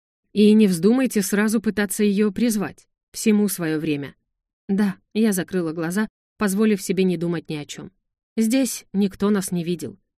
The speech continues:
Да если бы даже и видел, мы муж и жена. Никто не посмеет упрекнуть меня». И было так приятно сидеть и чувствовать его руку на плече. «Сейчас вы отправитесь к себе в спальню и будете отдыхать как минимум сутки, Эйвери. Никакой деятельности,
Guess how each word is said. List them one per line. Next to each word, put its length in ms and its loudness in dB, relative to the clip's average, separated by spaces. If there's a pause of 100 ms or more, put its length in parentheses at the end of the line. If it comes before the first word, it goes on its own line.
Да 80 -4
если 240 -2
бы 80 -2
даже 260 -2
и 80 -2
видел, 320 -4 (140)
мы 180 4
муж 260 0
и 40 0
жена. 340 -2 (260)
Никто 280 2
не 120 0
посмеет 440 0
упрекнуть 480 -6
меня». 260 -8 (420)
И 100 -8
было 260 -2
так 260 -8
приятно 560 0 (140)
сидеть 480 0
и 60 -6
чувствовать 520 -6
его 240 -4
руку 240 -4
на 100 -4
плече. 440 -12 (460)
«Сейчас 420 -2
вы 140 2
отправитесь 680 -2
к 60 -20
себе 280 -4
в 80 -10
спальню 480 -6 (300)
и 80 2
будете 380 0
отдыхать 480 -2
как 180 -8
минимум 420 2
сутки, 520 -4
Эйвери. 480 -4 (280)
Никакой 500 2
деятельности, 760 -2